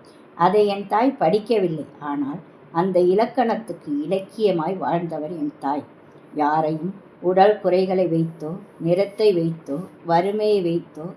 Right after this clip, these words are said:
இகழ்தல் கூடாது என்று அடிக்கடி கூறுவார். திருவிளையாடல் படம்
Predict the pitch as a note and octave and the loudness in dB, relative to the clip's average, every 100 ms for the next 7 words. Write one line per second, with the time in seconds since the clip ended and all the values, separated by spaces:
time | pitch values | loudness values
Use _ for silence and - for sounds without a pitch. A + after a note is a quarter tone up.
0 | - E3+ F3 G3+ E3+ F#3+ - F3 F#3+ F#3 | -6 -2 0 0 0 -4 -6 -2 2 4
1 | F3+ D3 D3+ D#3 D3 D3+ D#3+ G#3 - A3 | 2 0 -6 -4 -2 -2 0 -2 -2 -2
2 | G3+ - E3+ E3+ C#3+ B2 - - - - | -2 -4 -2 -2 -2 -6 -12 -20 -20 -20
3 | - - - - G#3 A#3 A3+ G#3 F#3 D#3 | -20 -20 -12 2 6 8 6 6 4 2
4 | E3+ - D3 D#3+ | 0 -2 -2 -2